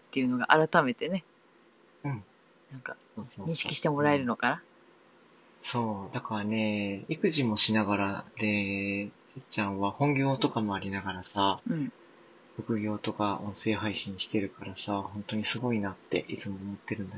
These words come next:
Speaker 2: けど、
Speaker 1: <laughs>
Speaker 2: うん、そういうのがね、本当に実感としてよくわかっ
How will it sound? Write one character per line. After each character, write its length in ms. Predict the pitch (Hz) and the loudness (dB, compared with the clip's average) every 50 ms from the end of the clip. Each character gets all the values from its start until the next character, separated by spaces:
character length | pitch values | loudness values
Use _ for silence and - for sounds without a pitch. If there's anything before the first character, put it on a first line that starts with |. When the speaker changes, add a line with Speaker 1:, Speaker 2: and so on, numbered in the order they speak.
| - - | -12 -10
Speaker 2:
け 80 | 110 | -2
ど、 360 | - 160 156 151 127 101 90 - - - - - - - - - - | 2 4 6 6 6 4 2 -2 -8 -20 -20 -20 -20 -20 0 4 6
Speaker 1:
<laughs> 720 | 262 - - 262 233 - - - 240 - - - - - | 6 6 6 2 -2 2 4 4 4 4 2 -10 -4 0
Speaker 2:
う 60 | 110 | 0
ん、 240 | 110 110 104 101 98 | 0 0 -2 -4 -8
そ 200 | - - - 165 | -2 4 6 8
う 40 | 151 | 8
い 40 | 147 | 8
う 20 | |
の 100 | 135 117 | 8 6
が 120 | 101 101 98 | 4 4 2
ね、 160 | 90 90 92 | 2 0 0
本 160 | 98 98 117 | 0 -2 -2
当 120 | - - 127 | 0 0 0
に 100 | 123 113 | 2 4
実 200 | 117 120 - - | 4 4 4 4
感 180 | - 110 107 | 2 2 2
と 140 | - - 107 | 2 2 2
し 140 | - - - | 2 2 6
て 240 | - 107 98 - - | 8 8 8 6 6
よ 120 | 123 107 | 2 0
く 280 | - - 98 92 - - - | 0 0 -2 -2 -2 -2 -4
わ 80 | 90 87 | -4 -4
か 120 | - | -4
っ 20 | - | -8